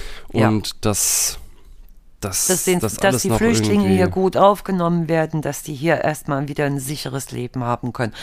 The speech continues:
Speaker 1: und vielleicht irgendwann in ihre Heimat zurückkommen können und dann wieder ein neues Leben aufbauen können, ne? Aber ohne den Putin
Speaker 2: Ganz genau.
Speaker 1: auf jeden Fall, ja.
Speaker 2: Ja.
Speaker 1: Ja.
Speaker 2: Ganz
Speaker 1: Auf
Speaker 2: genau.
Speaker 1: jeden Fall. Und, äh, wir wollen auch nie vergessen, dass es eben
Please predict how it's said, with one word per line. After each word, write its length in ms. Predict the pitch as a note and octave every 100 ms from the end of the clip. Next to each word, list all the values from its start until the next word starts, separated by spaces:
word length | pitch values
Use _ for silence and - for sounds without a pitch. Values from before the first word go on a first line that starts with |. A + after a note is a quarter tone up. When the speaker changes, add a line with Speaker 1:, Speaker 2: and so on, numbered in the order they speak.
| - -
Speaker 1:
und 140 | - F3+
vielleicht 360 | E3+ D3+ - -
irgendwann 680 | F#3 F#3+ F#3 E3+ D3 C#3+ - - - - - - - -
in 140 | F3+ E3+
ihre 220 | D#3+ D3+
Heimat 340 | D3 D#3 D3+ -
zurückkommen 540 | C#3 D3 - C3+ C3+
können 280 | C#3+ B2+ B2+
und 320 | G#2+ C3+ C3+
dann 280 | B2+ C#3 C3
wieder 160 | C3+ C3
ein 100 | C3
neues 320 | B2 B2 -
Leben 260 | B2+ A#2
aufbauen 420 | - A2+ - A2 G#2+
können, 260 | A2+ G#2+
ne? 180 | A2+ C3+
Aber 220 | - B2+
ohne 240 | - B2 A2
den 180 | A#2 A#2
Putin 200 | C3+ G2
Speaker 2:
Ganz 140 | F#2
genau. 180 | F#2 E2
Speaker 1:
auf 60 | D#2+
jeden 140 | E2
Fall, 200 | A#2 A2 -
ja. 220 | C3+ C3+ - - - - - - -
Speaker 2:
Ja. 200 | E2+ E2+
Speaker 1:
Ja. 160 | D3 - - - - -
Speaker 2:
Ganz 280 | F#2+ F2+ -
Speaker 1:
Auf 40 |
Speaker 2:
genau. 120 | F2 D2
Speaker 1:
jeden 160 | D2+
Fall. 220 | - - - - -
Und, 300 | - G#3+ G#3+
äh, 220 | - F#3+ F3
wir 120 | F3+ F3+
wollen 180 | F#3 F3
auch 180 | D#3
nie 60 | E3+
vergessen, 760 | - D#3+ E3 F3 F3+ E3+ D#3+ D#3
dass 180 | D#3 -
es 160 | -
eben 400 | - D3 D#3 D3+